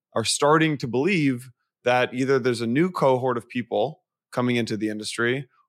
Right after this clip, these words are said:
or that maybe they'll be able to raise their next venture fund so they can allocate a, you know, or they'll, they'll be able to raise their next, uh, their next round, maybe because there's, like, kind of fresh capital coming into the venture space, as we saw with Blockchain Capital's five hundred eighty million dollar raise this week.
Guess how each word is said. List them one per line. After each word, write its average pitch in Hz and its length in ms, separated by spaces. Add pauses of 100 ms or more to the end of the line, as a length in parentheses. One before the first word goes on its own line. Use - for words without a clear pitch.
(100)
or 147 340
that 117 500 (640)
maybe 120 180
they'll 117 120
be 117 120
able 110 140
to 110 40
raise 110 300
their 107 140
next 98 200
venture 170 300
fund 147 320
so - 80
they 117 80
can 113 140 (100)
allocate 110 360
a, 107 40
you 107 360
know, 82 200
or 117 120
they'll, 101 360
they'll 107 180 (160)
be 110 80
able 110 140
to 107 60
raise 110 180
their 107 100
next, 110 300
uh, 95 180
their 104 140
next 104 240
round, 135 480 (260)
maybe 110 240
because 107 240
there's, 107 260
like, 104 160
kind 117 120
of 104 80
fresh 98 220
capital 107 360
coming 104 220
into 101 140
the 101 60
venture 135 280
space, 123 380
as 104 80
we 101 60
saw 104 200
with 107 140
Blockchain 104 360
Capital's 101 460
five 101 220
hundred 107 280
eighty 104 120
million 101 240
dollar 104 200
raise 120 260
this - 180
week. 117 280